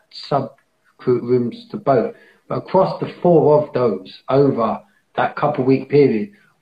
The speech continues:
four kids dead within twenty-four hours, within forty hour, forty-eight hours at the,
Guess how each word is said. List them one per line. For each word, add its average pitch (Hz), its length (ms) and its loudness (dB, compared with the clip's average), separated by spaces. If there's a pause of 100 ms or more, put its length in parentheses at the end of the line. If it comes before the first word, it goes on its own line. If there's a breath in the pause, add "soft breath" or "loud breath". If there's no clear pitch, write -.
(120)
four 170 240 2
kids - 320 -2 (220)
dead 117 360 -2 (480)
within 127 480 2
twenty-four 139 480 2
hours, 117 240 0
within 127 240 0
forty 131 260 2
hour, 120 460 -2
forty-eight 127 340 2
hours 117 340 0
at 117 160 -6
the, 113 300 -2